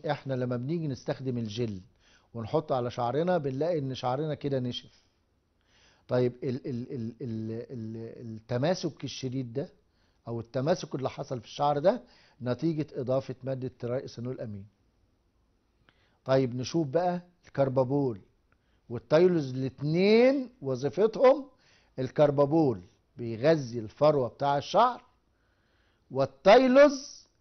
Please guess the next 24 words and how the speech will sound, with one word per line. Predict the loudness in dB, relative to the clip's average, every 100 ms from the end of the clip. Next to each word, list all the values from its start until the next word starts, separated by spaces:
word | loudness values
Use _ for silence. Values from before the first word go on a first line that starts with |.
| _ _ _ _ -6
بيغذي | -4 0 4 2 2 -4 -4 -6 _ _ -12
البصلة | -2 0 2 2 2 -2 _
بتاعة | -12 -4 -4 -4 -8 _ _ _ _ _ _
الشعر. | -14 -10 -10 -12 _ _ _ _ _ _ _ -12
يبقى | -8
كل | -2 4
واحدة | 4 4
ليها | 4
وظيفة. | 6 4 2 -2 -6 _ _ _ _ _ _ _
هل | _ 6 8 8
الراجل | 8 6 6
اللي | 2
واقف | 2 0
في |
الشارع | -4 -6 -2 -2 -4 -10
عارف | -4 -4 -4
الكلام | -6 -4 -4
ده؟ | -6
لا. | -8 -12 _ _ _ _ -10
لما | -6 -6
تسأله | -6 0 4 4
يجاوب، | 4 0 -2
ما | -8
يجاوبش. | -12 -18 _